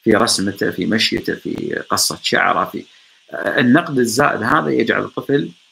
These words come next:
آه، يعني يشك في ال-، العلاقة، علاقة الحب بينه وبين أبيه. السخرية من الطفل كذلك. آه، الحب المشروط وتكلمت عنه،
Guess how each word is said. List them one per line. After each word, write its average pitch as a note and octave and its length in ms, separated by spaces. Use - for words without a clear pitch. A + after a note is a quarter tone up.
آه، F2+ 720
يعني G#2+ 420
يشك C3 280
في G2+ 360
ال-، F2+ 300
العلاقة، G#2+ 580
علاقة F#2+ 380
الحب F#2 280
بينه F#2+ 260
وبين G2 300
أبيه. G2 260
السخرية G#2+ 560
من D#2+ 160
الطفل - 360
كذلك. C3+ 640
آه، A2 240
الحب D3+ 380
المشروط B2 460
وتكلمت G#2+ 540
عنه، G#2+ 280